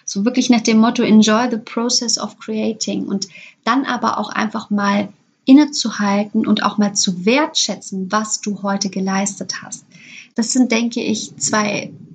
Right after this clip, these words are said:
Parameter, die einfach super wichtig sind und die sehr, sehr oft mittlerweile verloren gehen. Weil wir he-, wir hetzen wirklich von einer zur nächsten Aufgabe und dieses Pausieren und Innehalten geht völlig unter.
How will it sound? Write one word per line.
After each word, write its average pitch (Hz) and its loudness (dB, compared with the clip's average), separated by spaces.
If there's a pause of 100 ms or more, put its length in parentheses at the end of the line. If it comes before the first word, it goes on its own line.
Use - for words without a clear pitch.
(100)
Parameter, 214 2
die 202 0
einfach 208 -4
super 202 -4
wichtig 214 -2
sind 208 4
und 196 2
die 190 6
sehr, 240 4
sehr 214 2
oft 214 -2
mittlerweile 190 0
verloren 185 2
gehen. 196 -2 (400)
Weil 214 4
wir 214 6
he-, 254 2
wir 214 0
hetzen 240 2
wirklich 247 0
von 208 8
einer 214 0
zur 214 0
nächsten 202 2
Aufgabe 185 2 (360)
und - 4
dieses 196 0
Pausieren 202 4
und 190 2
Innehalten 190 4
geht 190 0
völlig 190 4
unter. 190 4